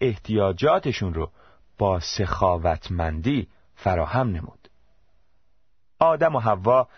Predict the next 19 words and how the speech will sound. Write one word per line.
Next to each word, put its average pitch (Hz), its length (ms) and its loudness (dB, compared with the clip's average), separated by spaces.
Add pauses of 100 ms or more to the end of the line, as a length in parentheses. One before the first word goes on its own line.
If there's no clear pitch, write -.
(460)
در 110 280 2
محیط 107 800 -2
و 104 200 0
شرایطی 98 880 0 (180)
عالی 101 540 2 (440)
با 101 280 2
هم 123 440 0
زندگی 90 540 -2
می‌کردند 82 600 -2 (480)
و 123 160 2
هیچ 196 580 -4
گونه 127 360 0 (220)
غم 180 200 4
و 165 80 4
غصه‌ای 95 600 0 (300)
نداشتند. 107 680 -2 (1500)
آدم 165 440 2
و 165 60 4
حوا 135 440 2